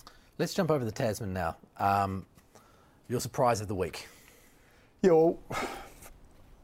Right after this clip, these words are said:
Speaker 2: thirteen plus is the surprise of the Force Rebels, to, to be honest. I, I backed Force one to twelve for, for their performance against the Brumbies, but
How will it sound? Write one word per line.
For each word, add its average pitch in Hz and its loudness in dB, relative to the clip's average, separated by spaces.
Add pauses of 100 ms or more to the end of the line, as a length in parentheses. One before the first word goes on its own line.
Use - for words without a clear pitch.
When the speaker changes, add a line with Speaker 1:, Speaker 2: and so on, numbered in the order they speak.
(300)
Speaker 2:
thirteen 202 4
plus - 0 (160)
is 113 -2
the 110 -4
surprise 107 0
of 107 -6
the 107 -6
Force 120 -2
Rebels, 110 -6 (840)
to, 110 -2
to - -4
be 120 2
honest. 113 0
I, 151 2
I 147 6
backed 151 2
Force 127 0
one 127 4
to 113 -4
twelve 110 2
for, 104 -4
for - -4
their 117 0
performance 110 -4
against 110 -6
the 107 -12
Brumbies, 113 -2
but - -4